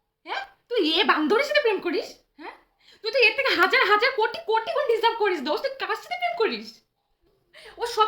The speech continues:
ছেলেদের মতো না, ও অনেক ভালো একজন ছেলে, আমি ওকে অনেক ভালোবাসি।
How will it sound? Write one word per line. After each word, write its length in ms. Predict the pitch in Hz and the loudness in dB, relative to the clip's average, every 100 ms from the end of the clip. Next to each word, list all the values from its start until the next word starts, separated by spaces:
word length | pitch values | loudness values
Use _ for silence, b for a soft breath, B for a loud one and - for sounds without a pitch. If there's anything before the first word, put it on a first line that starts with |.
| 427 | 2
ছেলেদের 240 | 466 466 | 2 2
মতো 180 | 453 466 | 2 2
না, 300 | 370 320 294 | 4 4 4
ও 100 | 311 | 2
অনেক 480 | 381 370 370 440 302 | 2 2 2 2 0
ভালো 220 | 359 339 | -2 2
একজন 380 | 339 - 339 339 | 0 0 -10 -14
ছেলে, 260 | 330 320 | -12 -8
আমি 180 | 294 302 | -6 -6
ওকে 160 | 339 370 | -8 -6
অনেক 220 | 381 427 | -2 -2
ভালোবাসি। 580 | 370 349 269 269 - | -2 -2 -2 -6 -10